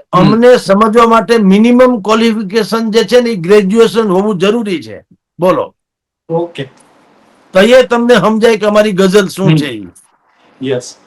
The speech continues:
Speaker 1: એમ બ-, ખાલી આવું જ નિવેદન આપવાની જરૂર છે રાજ ઠાકરેને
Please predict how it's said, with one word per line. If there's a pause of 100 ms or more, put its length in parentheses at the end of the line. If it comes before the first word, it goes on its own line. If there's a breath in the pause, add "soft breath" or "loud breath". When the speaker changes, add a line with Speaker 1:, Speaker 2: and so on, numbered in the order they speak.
(1080)
Speaker 1:
એમ
બ-,
ખાલી
આવું
જ
નિવેદન
આપવાની
જરૂર
છે
રાજ
ઠાકરેને